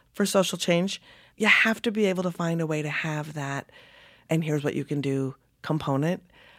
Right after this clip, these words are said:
Otherwise, you're just kind of a messenger that leaves people hanging.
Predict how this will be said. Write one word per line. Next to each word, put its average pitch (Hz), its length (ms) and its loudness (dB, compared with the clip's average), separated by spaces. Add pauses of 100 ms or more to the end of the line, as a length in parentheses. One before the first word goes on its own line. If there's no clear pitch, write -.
(180)
Otherwise, 160 720 4 (640)
you're 160 200 0
just 156 320 2
kind 160 340 2
of 156 160 2
a 147 460 2 (180)
messenger 147 640 2
that 139 300 2
leaves 143 260 0
people 143 280 -6
hanging. 107 380 -6